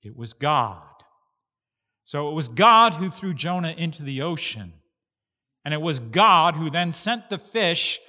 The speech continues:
to swallow Jonah. Jonah didn't know at that time that the fish was sent to save his life.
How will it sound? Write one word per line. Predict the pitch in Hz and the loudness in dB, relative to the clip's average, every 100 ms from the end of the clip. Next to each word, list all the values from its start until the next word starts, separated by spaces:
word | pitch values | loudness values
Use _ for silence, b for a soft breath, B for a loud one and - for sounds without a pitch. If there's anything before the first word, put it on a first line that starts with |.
| b - | b -10
to | 180 | -8
swallow | - - 214 233 247 214 | -8 -4 2 4 4 2
Jonah. | 147 131 117 90 85 _ _ _ _ _ _ _ _ _ _ _ _ _ | -2 -6 -10 -12 -16 _ _ _ _ _ _ _ _ _ _ _ _ _
Jonah | - 131 123 | -14 -10 -6
didn't | 135 123 120 | -4 -4 -4
know | 135 175 190 | 0 0 0
at | 139 | -2
that | 117 117 - | -4 -8 -8
time | 131 131 | -10 -8
that | 110 | -10
the | 104 | -16
fish | - 147 - - | -12 -8 -8 -10
was | 107 | -12
sent | - 165 139 - | -10 -10 -10 -12
to | - | -14
save | 107 123 123 98 | -12 -8 -8 -10
his | 95 90 | -14 -12
life. | 113 160 95 123 - _ _ | -8 -8 -8 -12 -18 _ _